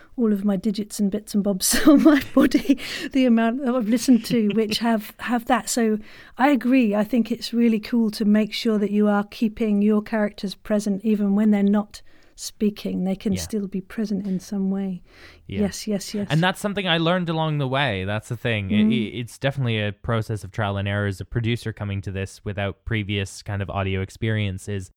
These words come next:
Speaker 2: is learning, yeah, how do you keep the actors present in the scene,
Speaker 1: Mm.
Speaker 2: uh, when you can't see them?
Speaker 1: Yes, grand. Uh, I mean, uh, regards to, like, the whole process, let's start kind of at the beginning. So you've got your
Speaker 2: Mm.
Speaker 1: cast in place, you know who they are.
Speaker 2: Mm-hmm.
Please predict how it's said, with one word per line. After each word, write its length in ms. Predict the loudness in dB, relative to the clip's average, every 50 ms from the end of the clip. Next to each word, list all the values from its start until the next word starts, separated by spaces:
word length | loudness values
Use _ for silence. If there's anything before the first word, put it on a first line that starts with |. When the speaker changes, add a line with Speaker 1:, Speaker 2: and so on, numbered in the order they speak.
| _ _ -10
Speaker 2:
is 240 | -4 -2 -2 -2 0
learning, 540 | 0 2 2 2 2 2 0 0 -2 -2 0
yeah, 220 | 2 2 2 2 0
how 200 | -4 -6 -6 -6
do 60 | -4
you 100 | -6 -8
keep 240 | -8 -8 -10 -10 _ _
the 140 | -6 -4 -4
actors 320 | -4 -4 -4 -6 -6 -6 -4
present 380 | -2 -2 0 0 0 -2 -2
in 100 | -2 -4
the 100 | -4 -4
scene, 440 | -4 -6 -4 -2 0 2 2 2 0
Speaker 1:
Mm. 20 | 0 -4 -4 -6
Speaker 2:
uh, 40 |
when 160 | -4 -6 -6 -6
you 60 | -6
can't 240 | -4 -4 -4 -4 -4
see 140 | -4 -4
them? 140 | -4 -4 -2 -2
Speaker 1:
Yes, 360 | -2 -2 -4 -6 -12 -14 -14 -12
grand. 460 | -4 0 2 4 4 4 2 2 2 2
Uh, 60 | 0 0 -4 -12 -18 -18 -10 0 4
I 40 | 6
mean, 200 | 8 8 8 6
uh, 380 | 4 0 -8 -8 -6 -4 -4 -2 -2 0
regards 500 | 2 2 2 4 4 2 2 0 -2 -4
to, 120 | -2 0
like, 220 | 2 2 2 2 2
the 140 | 0 0 2
whole 260 | 2 2 2 2 0
process, 800 | -2 -4 -2 0 2 2 2 0 -4 -6 -8 -8 -8 -6 -4 -4
let's 100 | -2 -4
start 420 | -4 -2 2 2 2 2 0 -2
kind 200 | -4 0 2 2 2
of 80 | 2
at 80 | 0 -2
the 80 | -2
beginning. 460 | -2 -2 2 4 4 4 4 2 0 -4
So 160 | -2 0 2
you've 220 | 2 2 2 0
got 200 | 0 -2 0 0
your 120 | 0 0 0
Speaker 2:
Mm. 80 | 2 4
Speaker 1:
cast 300 | 4 4 2 2 0 0
in 100 | 0 0
place, 380 | 0 0 0 0 0 0 0 0
you 80 | 2
know 280 | 4 4 4 4 4 2
who 200 | 2 2 0 2
they 160 | 2 2 2
are. 340 | 2 0 0 0 0 0 0
Speaker 2:
Mm-hmm. 280 | 0 -2 -6 -6 -6